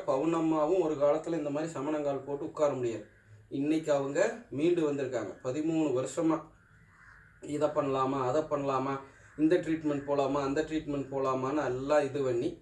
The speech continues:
கடைசியில அவங்களே நம்ம ரெண்டு பேரும் சேர்ந்து ஆராய்ச்சி பண்ணி ஒரு வித்தையை கண்டுபிடிச்சி, அதுக்கு பேர் தான் குரு வித்தை.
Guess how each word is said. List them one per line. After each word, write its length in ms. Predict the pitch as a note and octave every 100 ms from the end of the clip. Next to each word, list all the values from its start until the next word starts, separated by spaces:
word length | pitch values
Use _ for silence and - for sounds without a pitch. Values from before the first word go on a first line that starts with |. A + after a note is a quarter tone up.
| - - -
கடைசியில 520 | B2+ C3+ D3 D3+ D#3+ F#3+ G3+ -
அவங்களே 520 | A#2+ C3 D#3 D#3 D#3 E3+ E3+ - - - -
நம்ம 280 | D3+ D3
ரெண்டு 240 | C#3 C3+ D3
பேரும் 300 | D#3 D#3 D3
சேர்ந்து 240 | D3 D#3
ஆராய்ச்சி 460 | D3 C#3+ D3 C#3 C3
பண்ணி 180 | B2+ D3+
ஒரு 180 | D3 B2
வித்தையை 340 | B2+ D3+ C#3+
கண்டுபிடிச்சி, 500 | C3 B2 C3 B2+ B2+
அதுக்கு 240 | D#3 A#2+ A#2
பேர் 260 | C3 -
தான் 160 | D3+ B2+
குரு 160 | B2 C#3
வித்தை. 300 | B2 A2+ C3+